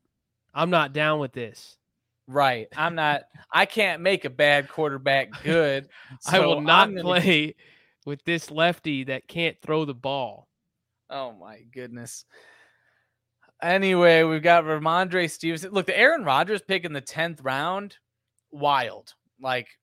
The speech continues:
Speaker 2: unbelievable. You're getting crazy value for a guy. Look, is he a lock
Speaker 1: Derek
Speaker 2: to be a
Speaker 1: Carr's still there.
Speaker 2: He, which is, it, look, it's incredible to me. Like, everyone's got a,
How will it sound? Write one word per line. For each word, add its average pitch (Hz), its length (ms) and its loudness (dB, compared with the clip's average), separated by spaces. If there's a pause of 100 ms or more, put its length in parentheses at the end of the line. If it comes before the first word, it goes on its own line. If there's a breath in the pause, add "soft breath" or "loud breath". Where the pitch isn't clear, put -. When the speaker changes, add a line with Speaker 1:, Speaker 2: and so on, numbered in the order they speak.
(380)
Speaker 2:
unbelievable. 151 840 -4
You're 123 180 -12
getting 143 280 -4
crazy 147 640 -4
value 123 500 -2
for 123 180 -8
a 117 60 -10
guy. 123 400 -4
Look, 190 200 -2 (260)
is 214 160 -6
he 220 120 -4
a 214 60 2
lock 196 320 -2
Speaker 1:
Derek 214 200 4
Speaker 2:
to 240 60 -4
be 196 120 -10
a - 20 -2
Speaker 1:
Carr's 208 300 0
still 131 260 -8
there. 104 300 -18 (720)
Speaker 2:
He, 190 260 -18 (360 loud breath)
which 233 280 -10
is, 240 140 -16
it, 233 180 -6
look, 254 200 0
it's 208 160 -4
incredible 240 680 0
to 127 80 -10
me. 113 300 -12 (280 soft breath)
Like, 170 200 2
everyone's 226 400 -2
got 214 280 6
a, 170 60 -4